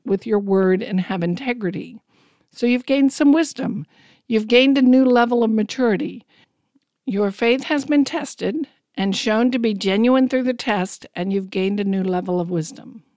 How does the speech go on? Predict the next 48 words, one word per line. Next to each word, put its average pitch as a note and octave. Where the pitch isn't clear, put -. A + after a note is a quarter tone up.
Now, B3
I D#4+
set D#4
up C4+
a A#3
work A3
situation F#3
with F3+
my F3+
analogy, F3+
but G#3
the A#3
test D4
could A#3+
be G#3
anything. F3+
Maybe B3
I've A3+
always A3+
loved G#3
money, G#3
and F#3+
God G3
brings G3+
me G#3
to G3
a F#3
place A3+
where G3
I F3+
have G3+
to F3+
choose A3
between G3+
love F#3+
of F#3
money F#3+
and G3
love F3+
of F3+
God. A3
Or G#3
maybe G#3
I've A3
always A3
valued G#3
the G3+
opinion G#3